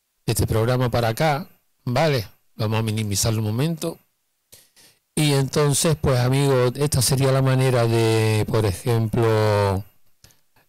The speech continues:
eh, crear adif para H F, ¿no?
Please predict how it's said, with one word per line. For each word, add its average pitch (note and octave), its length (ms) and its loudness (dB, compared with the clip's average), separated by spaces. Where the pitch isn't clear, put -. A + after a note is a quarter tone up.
eh, A2 760 0
crear B2+ 320 0
adif D3+ 300 0
para B2 280 0
H A2 340 0
F, G2+ 220 -2
¿no? B2+ 200 -4